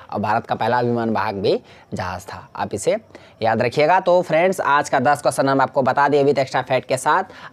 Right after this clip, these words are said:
I hope सारे क्वेश्चन समझ भी लेंगे, याद भी हो गया होगा। हम पॉइंट by पॉइंट बता दिए, और सभी इंपॉर्टेंट क्वेश्चन को बताए। ये नहीं कि आए, आए, दस क्वेश्चन था, बता के पाँच मिनट में ख़त्म, ये नहीं। सा-, सभी क्वेश्चन को, हर एक पॉइंट को हम बहुत ही डिटेल से आपको बताए।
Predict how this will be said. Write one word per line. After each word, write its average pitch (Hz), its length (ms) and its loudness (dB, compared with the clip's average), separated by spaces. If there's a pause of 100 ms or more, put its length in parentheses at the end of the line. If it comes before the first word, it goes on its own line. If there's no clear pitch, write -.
I 127 40 2
hope 131 160 2
सारे 135 200 0
क्वेश्चन 135 260 -2
समझ 143 280 0
भी 151 120 2
लेंगे, 156 300 2
याद 135 240 2
भी 143 140 2
हो 156 120 2
गया 160 160 2
होगा। 160 140 0
हम 135 120 -2
पॉइंट 131 200 2
by 123 280 2
पॉइंट 139 260 0
बता 139 280 0
दिए, 170 220 2
और - 300 -10
सभी 165 240 2
इंपॉर्टेंट 165 580 0
क्वेश्चन 139 260 0
को 120 100 0
बताए। 104 320 -4
ये 147 140 2
नहीं 151 180 0
कि 147 100 2
आए, 135 320 2
आए, 131 260 2
दस 120 180 -4
क्वेश्चन 127 260 -2
था, 120 200 -2 (240)
बता 117 220 0
के 120 80 0
पाँच 123 240 -2
मिनट 120 100 0
में 120 80 -2
ख़त्म, 104 340 -6
ये 135 160 2
नहीं। 120 260 0 (280)
सा-, 113 460 -2
सभी 156 260 2
क्वेश्चन 143 340 -2
को, 202 280 0 (220)
हर 117 120 0
एक 147 160 0
पॉइंट 156 240 2
को 131 100 -2
हम 143 140 0
बहुत 123 180 2
ही 127 60 2
डिटेल 117 300 -2
से - 100 -8
आपको 117 200 -4
बताए। 143 400 -2